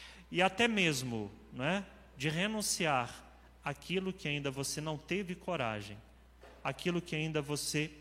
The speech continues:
precisa renunciar, mas ainda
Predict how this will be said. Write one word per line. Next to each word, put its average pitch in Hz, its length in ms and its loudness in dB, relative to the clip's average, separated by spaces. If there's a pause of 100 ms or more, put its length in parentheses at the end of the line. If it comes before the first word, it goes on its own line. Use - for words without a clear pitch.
(340)
precisa 196 640 2
renunciar, 180 760 0 (640)
mas 127 300 0
ainda 131 540 -2